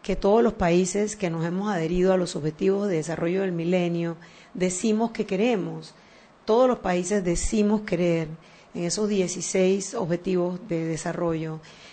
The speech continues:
Todos queremos que nuestra población tenga el mejor acceso al agua, eh, a mejores trabajos,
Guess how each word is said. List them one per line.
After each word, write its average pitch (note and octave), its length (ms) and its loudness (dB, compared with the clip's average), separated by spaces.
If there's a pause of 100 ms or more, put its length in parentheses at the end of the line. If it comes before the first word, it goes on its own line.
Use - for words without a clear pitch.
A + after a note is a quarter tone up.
(120)
Todos G#3+ 300 8
queremos F#3+ 420 2
que F#3 220 -2
nuestra F3 300 -2
población E3+ 580 0
tenga F3 500 -4 (340)
el F#3+ 140 -2
mejor F#3+ 460 0
acceso F3+ 800 0 (360)
al F#3+ 220 2
agua, E3+ 540 2 (580)
eh, F3 260 -4 (300)
a F#3+ 100 -2
mejores F#3 440 2
trabajos, E3+ 720 0